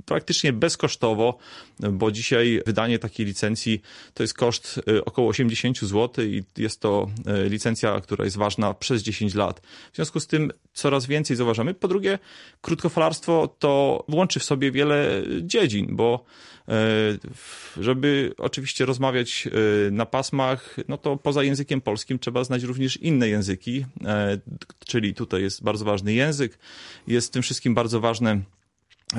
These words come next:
wiedza, e, elektroniczna, ele-, elektrotechniczna,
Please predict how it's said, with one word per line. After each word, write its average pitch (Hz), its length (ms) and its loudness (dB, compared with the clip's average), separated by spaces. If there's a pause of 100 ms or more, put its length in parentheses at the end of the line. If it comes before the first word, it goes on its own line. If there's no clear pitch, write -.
wiedza, 107 500 4 (180)
e, 104 200 0
elektroniczna, 127 720 0
ele-, 135 460 0 (120)
elektrotechniczna, 131 1000 0